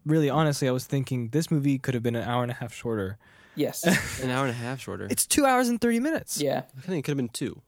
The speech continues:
Speaker 3: I don't
Speaker 2: Yeah.
Speaker 3: know. I didn't feel length as problematic,
Speaker 1: I
Speaker 3: really.
Speaker 1: just felt like it, I thought, 'cause I, you know, in my mind it was, this is,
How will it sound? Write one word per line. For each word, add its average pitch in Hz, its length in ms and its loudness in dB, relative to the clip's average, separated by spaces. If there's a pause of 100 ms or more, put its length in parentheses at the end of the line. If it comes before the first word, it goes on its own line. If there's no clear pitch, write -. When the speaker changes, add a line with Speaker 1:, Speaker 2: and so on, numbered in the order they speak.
Speaker 3:
I - 60 -2
don't 254 100 6
Speaker 2:
Yeah. 233 40 4
Speaker 3:
know. 147 80 2
I 165 40 2
didn't 226 180 -2
feel 175 160 -2
length 131 260 -4
as 117 100 -10
problematic, 120 600 -8
Speaker 1:
I 190 140 2
Speaker 3:
really. 202 100 0
Speaker 1:
just 190 240 0
felt 185 240 4
like 143 380 0 (220)
it, 165 120 -2 (120)
I 175 80 2
thought, 175 220 0 (640)
'cause 170 160 0
I, - 60 2 (100)
you 185 180 2
know, 170 60 6
in 147 100 6
my 151 80 6
mind 185 400 6
it 156 80 4
was, 147 220 2
this 165 220 0
is, 185 180 0